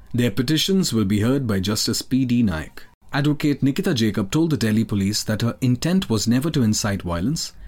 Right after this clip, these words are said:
and there was nothing illegal in what she did. In a statement to the Delhi police, accessed by Hindustan Times,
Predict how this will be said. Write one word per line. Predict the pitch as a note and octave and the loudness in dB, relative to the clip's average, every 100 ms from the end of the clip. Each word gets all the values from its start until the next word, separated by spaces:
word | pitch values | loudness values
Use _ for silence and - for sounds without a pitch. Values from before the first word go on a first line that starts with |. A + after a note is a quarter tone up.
| - | -6
and | A#2+ A#2+ | 0 2
there | |
was | B2 A#2+ | 2 2
nothing | C#3 C#3+ F3 B2 | 0 0 2 4
illegal | C3 D3 A#2 G2+ | 4 2 2 2
in | G2+ | 2
what | F#2 F2+ | 0 -2
she | - | -2
did. | F2+ - - - - - - | -2 -4 -10 -16 -16 -16 -6
In | C#3 C#3 | 0 2
a | |
statement | C3 E3 F3 G3 F#3+ | 2 0 2 2 2
to | D3 | 2
the | G#2+ | 2
Delhi | G2+ A2 | 2 2
police, | G#2+ F#2 E2 G#2+ - - - | 0 -2 -4 -4 -6 -10 -10
accessed | - B2 - F#3+ G3 | -6 -4 -2 0 -2
by | - F#2+ | -2 -2
Hindustan | G#2 F#2+ - F#2 F2+ | 0 0 -2 -4 -4
Times, | C#3+ C3+ D#2+ - | -2 -2 -2 -6